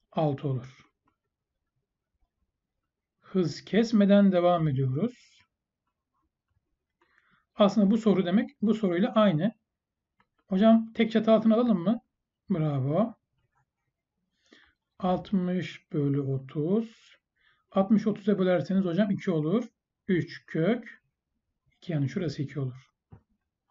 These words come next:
Evet, devam edelim.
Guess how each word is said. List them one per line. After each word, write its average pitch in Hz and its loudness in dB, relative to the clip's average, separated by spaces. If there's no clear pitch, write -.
Evet, - -4
devam 175 0
edelim. 139 -2